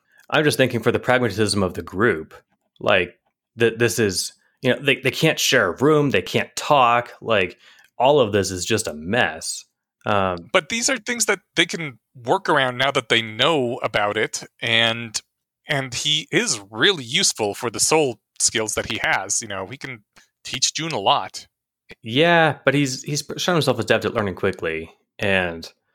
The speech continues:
Speaker 1: you know, i-, if Voldemort could teach you a lot of magic, it still seems like, you know, is that worth leaving Voldemort around when he could go cause unknown destruction?
Speaker 2: Maybe just for another two weeks.
Speaker 1: <laughs> Yeah.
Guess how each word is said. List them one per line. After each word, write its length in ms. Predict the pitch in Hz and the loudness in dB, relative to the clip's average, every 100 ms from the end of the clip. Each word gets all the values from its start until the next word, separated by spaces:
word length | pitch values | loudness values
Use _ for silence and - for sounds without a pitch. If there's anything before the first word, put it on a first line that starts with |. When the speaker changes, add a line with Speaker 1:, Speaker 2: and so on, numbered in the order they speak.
| _ _ | _ _
Speaker 1:
you 80 | 110 | 2
know, 280 | 95 95 - 120 | 2 2 0 -2
i-, 100 | 113 | 0
if 200 | 110 - | -2 2
Voldemort 380 | 123 123 123 120 | 2 4 2 0
could 80 | |
teach 120 | 107 104 | -2 2
you 60 | |
a 20 | |
lot 160 | 101 95 | 4 4
of 80 | 95 | 2
magic, 560 | 98 92 87 87 - _ | 0 0 -2 -4 -8 _
it 140 | 107 - | -6 0
still 180 | 120 | 0
seems 340 | 107 113 98 104 | 2 0 0 2
like, 320 | 98 90 - _ _ _ _ | 2 2 -4 _ _ _ _
you 100 | 110 | 0
know, 60 | 92 | 0
is 120 | 107 | 2
that 180 | 110 113 | 4 4
worth 300 | 110 110 98 | 4 4 4
leaving 260 | 107 98 90 | 0 2 2
Voldemort 480 | 104 98 92 95 - | 2 4 2 2 -2
around 640 | 101 90 92 85 80 80 - - | -2 0 0 0 -4 -8 -12 -4
when 100 | 101 | -2
he 80 | 95 | 0
could 160 | 92 90 | 0 2
go 180 | 98 | 2
cause 460 | 92 107 90 87 85 - 101 | 2 2 2 2 -2 -4 -2
unknown 580 | 92 90 87 87 87 - _ - | 0 0 0 -2 -6 -12 _ -8
destruction? 720 | - 110 - - - 80 85 _ _ _ _ 359 | -2 0 0 -2 -8 -10 -20 _ _ _ _ -8
Speaker 2:
Maybe 220 | 392 262 | -8 -4
just 180 | 156 - | -2 0
for 80 | 147 | 0
another 240 | 120 117 | 0 -2
two 220 | - 117 | -4 -8
weeks. 540 | 113 117 180 - - 180 | -10 -12 -12 -2 0 2
Speaker 1:
<laughs> 40 | - 151 - 170 - 165 - - - - - - _ - | 0 -4 0 -2 0 -4 -4 -14 -12 -10 -12 -18 _ -2
Yeah. 380 | 175 190 180 | 2 4 2